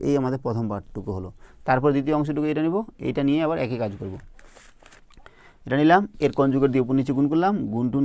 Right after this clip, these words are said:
করে টুরে দেখো সুন্দর করে আমাদের এই আকারটা আসলো, four root three plus root over eighteen, ঠিক আছে? তিন নম্বর তৃতীয়, এর পরের অংশটুকু root over eighteen by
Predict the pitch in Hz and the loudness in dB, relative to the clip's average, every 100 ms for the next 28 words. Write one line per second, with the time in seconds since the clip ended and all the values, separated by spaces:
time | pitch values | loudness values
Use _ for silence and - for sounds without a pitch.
0 | 131 127 120 139 127 127 185 - - 120 | 0 -2 0 -2 -2 -2 -4 -8 -8 -4
1 | 117 127 117 120 127 147 127 113 107 - | -2 -2 -2 -4 -4 -4 -4 -4 -6 -12
2 | 110 107 98 120 117 110 139 156 - - | -12 -12 -8 -6 -6 -6 -6 -6 -12 -20
3 | - - 113 113 123 104 - 104 80 - | -14 -10 -6 -4 -4 -6 -8 -10 -10 -16
4 | - - - - 147 165 - - - - | -20 -20 -12 -4 -4 -4 -10 -20 -10 0
5 | 139 143 147 151 151 - - - - 127 | 2 4 2 0 -2 -2 -6 -12 -8 -4
6 | 139 147 147 143 147 151 170 123 127 127 | 0 2 2 0 -4 -4 -4 -4 -2 -2
7 | 123 151 160 147 123 143 | -4 -2 -2 0 4 4